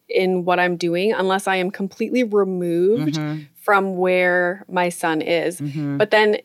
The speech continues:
Speaker 1: it's, it's like a blessing, but it's also a curse because now with technology, you can get work done quickly while you're with your child,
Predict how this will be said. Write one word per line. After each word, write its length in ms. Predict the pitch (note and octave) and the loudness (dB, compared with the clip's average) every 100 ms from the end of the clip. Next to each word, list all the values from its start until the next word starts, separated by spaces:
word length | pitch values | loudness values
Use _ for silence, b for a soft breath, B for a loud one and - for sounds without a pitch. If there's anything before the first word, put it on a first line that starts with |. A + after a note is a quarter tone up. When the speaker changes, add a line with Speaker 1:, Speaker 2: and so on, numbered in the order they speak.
| _ _ _ | _ _ _
Speaker 1:
it's, 280 | A3+ G#3 - - | 2 2 -4 -2
it's 180 | G#3 | 0
like 140 | G#3+ G3+ | 2 2
a 60 | |
blessing, 460 | F#3+ F#3+ G3+ C#4+ C#4+ | 2 2 2 2 2
but 100 | B3 | 2
it's 100 | A3 | 0
also 320 | - G3 G3+ | 0 0 0
a 40 | F#3+ | -2
curse 300 | - F3+ F#3 | 0 -2 -2
because 380 | G3 G#3 F#3 F3+ b b b _ | -4 0 0 -2 b b b _
now 340 | G3+ G3+ A#3 | 2 4 6
with 120 | C4+ B3+ | 4 0
technology, 480 | A#3 G#3+ A3 G3 F3+ | -2 2 2 2 -2
you 160 | F#3+ | -2
can 340 | G3+ - A3 B3 | -4 0 2 4
get 200 | A3+ F3+ | 2 4
work 260 | G3+ G#3 | 0 0
done 240 | - F3 F3 | -2 -2 -2
quickly 500 | - D4 - F#3 F3+ | 0 0 2 2 2
while 440 | F3 F#3 F#3 G3 | 2 2 4 4
you're 600 | F#3+ F#3 F3 F3 E3+ F#3+ - _ | 2 0 2 2 0 -4 -16 _
with 320 | - G3+ G#3 - | 0 4 4 2
your 160 | E3+ | -2
child, 580 | E3 - E4 A3+ F#3 | -2 2 4 4 2